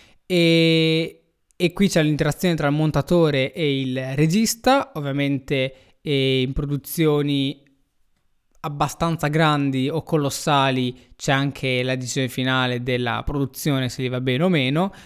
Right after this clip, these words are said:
a meno che voi non siate dei registi famosissimi che hanno il director's cut.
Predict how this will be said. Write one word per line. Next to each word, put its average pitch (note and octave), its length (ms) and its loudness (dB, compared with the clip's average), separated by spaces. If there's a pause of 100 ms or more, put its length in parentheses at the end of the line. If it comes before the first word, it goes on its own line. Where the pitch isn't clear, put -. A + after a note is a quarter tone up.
(120)
a D#3 80 -6
meno C#3 160 0
che C#3+ 140 -4
voi C3+ 120 -2
non B2+ 160 -4
siate B2 720 -2
dei B2 120 -6
registi B2 600 -6
famosissimi B2 600 -6
che B2+ 100 -8
hanno B2 100 -4
il A#2+ 60 -6
director's B2 380 -6
cut. G3+ 460 -4